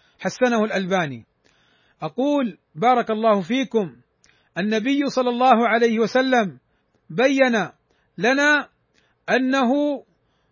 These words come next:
قد يفتي بعض العلماء في بعض المسائل، مثل مسألتنا هذه، مسألة المجالس السرية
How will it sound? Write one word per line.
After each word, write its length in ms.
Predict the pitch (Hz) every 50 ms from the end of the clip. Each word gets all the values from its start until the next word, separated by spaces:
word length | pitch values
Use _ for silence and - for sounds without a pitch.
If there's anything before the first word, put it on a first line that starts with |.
| _ _ _ _ _ -
قد 220 | - 240 240 208 226
يفتي 500 | 294 330 262 - - - 254 262 254 240
بعض 300 | 240 277 254 233 262 269
العلماء 720 | 262 247 220 254 247 240 247 247 262 285 285 269 247 190
في 180 | - - 240 240
بعض 280 | 220 269 220 233 254
المسائل، 640 | 254 247 240 247 - - 269 277 294 254 247 254 254
مثل 240 | 302 349 269 311 311
مسألتنا 760 | 311 285 220 247 285 302 302 - - 285 285 269 240 277 254
هذه، 200 | 226 175 156 117 - _ _ _ _ _ _ _ _ _ _ _ _ _ _ _ _ _ -
مسألة 400 | 208 254 247 - 233 254 262 247 254
المجالس 540 | 254 233 233 226 208 262 277 269 254 -
السرية 760 | 226 196 - - 233 202 208 247 277 262 254 233 196 151 117